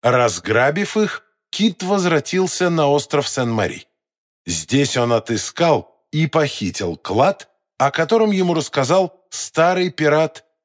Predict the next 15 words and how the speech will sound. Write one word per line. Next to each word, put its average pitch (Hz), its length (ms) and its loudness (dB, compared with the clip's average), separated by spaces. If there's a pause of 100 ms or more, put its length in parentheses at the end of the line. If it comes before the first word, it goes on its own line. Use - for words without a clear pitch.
Тью. 135 520 -4 (1040)
Тью 123 380 2
потом 131 340 0
долго 135 400 2
проклинал 107 600 0
Кидда, 110 640 -2 (180)
обвиняя 143 680 0
его 120 360 0
в - 120 -10
том, 196 340 2 (200)
что - 360 -2
тот 180 200 0
его 165 240 0
лишил 156 360 0
всего. 104 560 -6